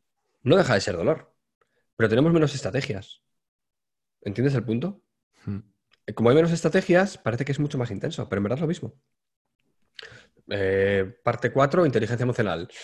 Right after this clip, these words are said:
Speaker 1: O busca inteligencia emocional por internet, que hay cien mil cosas y no tienes pasta.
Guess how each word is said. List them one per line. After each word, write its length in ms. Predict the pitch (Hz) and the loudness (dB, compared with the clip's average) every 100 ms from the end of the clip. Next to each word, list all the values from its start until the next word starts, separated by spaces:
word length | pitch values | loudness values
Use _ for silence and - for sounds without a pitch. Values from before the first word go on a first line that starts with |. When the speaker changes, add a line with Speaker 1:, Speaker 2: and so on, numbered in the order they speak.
| - - | -18 -6
Speaker 1:
O 80 | 95 | -4
busca 180 | - | 0
inteligencia 360 | 120 101 104 107 | 0 2 0 0
emocional 320 | 110 107 107 | 0 0 -2
por 100 | 101 | -2
internet, 320 | 101 101 143 160 | -4 -2 -4 -2
que 80 | |
hay 60 | 120 | -6
cien 380 | - - 95 95 | -6 -6 -4 -2
mil 160 | 117 | -2
cosas 240 | 110 151 117 | -2 -6 -4
y 40 | |
no 60 | 104 | -6
tienes 200 | 95 90 | -6 -10
pasta. 380 | - - 87 | -16 -16 -16